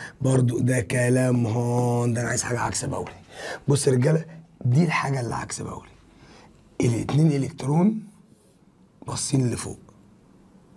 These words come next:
طب ده معناه ايه؟ واحده واحده. هو الاتنين موجودين في الاس، فهيكون عندهم نفس ال ال ونفس ال ام ال ونفس ال ام اس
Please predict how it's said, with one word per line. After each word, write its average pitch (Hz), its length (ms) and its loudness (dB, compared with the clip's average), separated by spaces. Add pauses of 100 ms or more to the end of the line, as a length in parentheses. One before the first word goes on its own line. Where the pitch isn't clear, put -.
(720)
طب 107 160 0
ده 120 100 4
معناه 123 280 2
ايه؟ - 200 -4 (240)
واحده - 300 -2
واحده. - 260 -6 (460)
هو 131 240 4
الاتنين 123 360 2
موجودين 135 440 2
في 110 80 -4
الاس، - 520 -4 (400)
فهيكون 113 440 0
عندهم 135 480 2
نفس 135 360 -2
ال 127 120 -4
ال - 320 -6 (1200)
ونفس 139 540 2
ال 131 240 -2
ام 147 240 4
ال 107 400 -6 (1120)
ونفس 139 680 2
ال 135 340 0
ام 156 240 6 (180)
اس - 540 -6